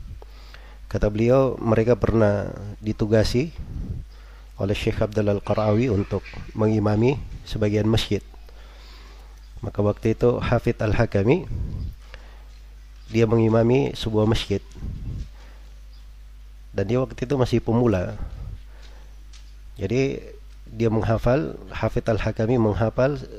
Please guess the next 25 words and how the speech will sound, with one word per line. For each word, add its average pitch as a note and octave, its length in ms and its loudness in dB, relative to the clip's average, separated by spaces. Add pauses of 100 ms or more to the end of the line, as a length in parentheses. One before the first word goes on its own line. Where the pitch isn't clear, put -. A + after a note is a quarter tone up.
satu A#2+ 320 -2
juz A#2+ 240 -2
setiap G#2+ 320 -2
hari. - 320 -4 (2000)
Setelah - 560 0
dia A2 80 2
hafal, A2 320 2
itu B2 240 4
yang A2 160 4
dia - 0 -
pakai A2 320 0
untuk G#2 320 0
mengimami A2+ 480 6
manusia A2+ 400 4
di A2 80 0
malam G2 320 2
hari. F2 240 -4 (1120)
Jadi G#2+ 280 2
selesai A#2 440 4
Ramadan A#2 400 6
dia A2+ 80 2
hafal A#2 320 4
tiga A#2 160 2
puluh G#2+ 240 0
juz. F#2 400 -4